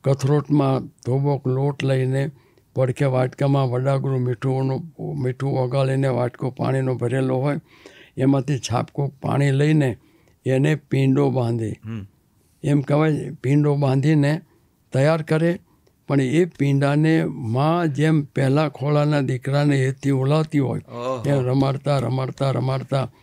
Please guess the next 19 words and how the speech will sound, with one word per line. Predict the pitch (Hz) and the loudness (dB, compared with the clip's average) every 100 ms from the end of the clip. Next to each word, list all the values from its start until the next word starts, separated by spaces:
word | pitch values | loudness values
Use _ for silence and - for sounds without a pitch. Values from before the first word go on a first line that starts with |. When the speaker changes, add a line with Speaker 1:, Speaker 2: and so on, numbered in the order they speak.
| 107 | -14
Speaker 2:
વાહ | 107 | -12
ભાઈ | 110 135 | -4 -2
Speaker 1:
એ | |
Speaker 2:
વાહ. | 127 | 0
Speaker 1:
રોટલાને | 127 120 127 131 135 | 0 0 -2 0 -2
શેડવ્યો | - 120 123 135 | -2 -2 -2 -2
હોય | 139 147 - 170 _ _ _ _ | -2 -2 -4 -8 _ _ _ _
અને | 131 127 | -6 -4
તાવડીમાં | - 127 131 139 139 139 | -2 -2 0 0 2 2
નાખીને | 135 127 - 135 131 | 0 -2 -4 -2 -2
ત્રાંબિયા | - 123 131 139 135 | -2 -2 0 0 0
જેવો | 123 135 127 | -2 -4 -4
શેડવ્યો | - 123 139 139 | -4 -2 0 0
હોય, | 147 135 160 180 - _ _ _ _ _ | 0 2 0 -2 -8 _ _ _ _ _
અને | 127 160 | 2 2
પછી | 156 156 - 143 101 _ _ _ _ | 2 -2 0 0 -2 _ _ _ _
એની | 135 151 | 2 2
કોપટી | 139 - 147 143 - 165 | 2 0 0 -2 -2 -2
કાઢીને | 151 139 123 131 131 135 156 | 0 0 0 0 0 2 0